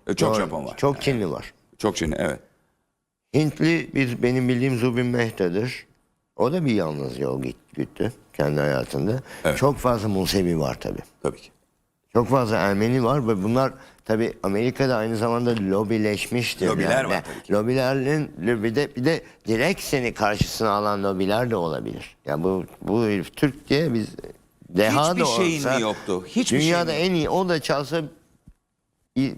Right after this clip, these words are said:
Speaker 2: biz bunu yok ediyoruz ki yaklaşımları da oluyor. Zor bir kurtlar sofrası bu.
Speaker 1: Evet.
Speaker 2: Dengesi zor.
Speaker 1: Onu bahsediyorsun
Speaker 2: Ama
Speaker 1: zaten
Speaker 2: ben
Speaker 1: gençlere,
Speaker 2: Amerika
Speaker 1: gençlere tavsiyelerde.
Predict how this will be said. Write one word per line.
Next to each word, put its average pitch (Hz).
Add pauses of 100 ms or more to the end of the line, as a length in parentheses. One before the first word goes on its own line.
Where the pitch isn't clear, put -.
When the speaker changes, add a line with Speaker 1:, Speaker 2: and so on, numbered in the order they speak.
Speaker 2:
biz 120
bunu 143
yok 131
ediyoruz 131 (100)
ki 110
yaklaşımları 113
da -
oluyor. 64 (280)
Zor 165
bir 104 (1080)
kurtlar 92
sofrası -
bu. -
Speaker 1:
Evet. 85 (120)
Speaker 2:
Dengesi 110
zor. 98 (140)
Speaker 1:
Onu 120
bahsediyorsun 123
Speaker 2:
Ama 170
Speaker 1:
zaten 180
Speaker 2:
ben 110
Speaker 1:
gençlere, 156
Speaker 2:
Amerika 110
Speaker 1:
gençlere 101
tavsiyelerde. 90